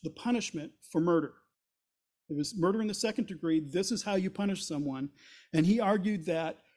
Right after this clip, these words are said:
denying this young man his inheritance went beyond that, and the court had no legal grounds to go beyond that. So this case is called Riggs versus Palmer, and it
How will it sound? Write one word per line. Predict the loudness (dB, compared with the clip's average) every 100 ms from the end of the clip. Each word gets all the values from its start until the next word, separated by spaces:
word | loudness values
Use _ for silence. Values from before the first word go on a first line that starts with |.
| _ 2
denying | 4 6 4 4 2
this | 2
young | 0 0 2
man | 2 0
his | 0 0 0 -2 -4 -4
inheritance | -4 2 2 2 0 -2 -2
went | 0 0 0
beyond | 0 2 4 2 2
that, | -2 -6 -6 -2
and | -2
the |
court | 0 0 0
had | -2 -2
no | 2 2
legal | 2 0 0 0
grounds | -2 -2 -4
to | -4
go | -6
beyond | -2 -2 0 -2
that. | -4 -10 -18 -20 _ _ _ _ -20 -2
So | 2
this | 4 4 2 2
case | 2 4 2
is | -2
called | -2 0 6
Riggs | 8 6
versus | 0 0 0 -2
Palmer, | -4 -2 -2 -2 -6 -8 _ _ _ _ 0
and | 4 8
it | 6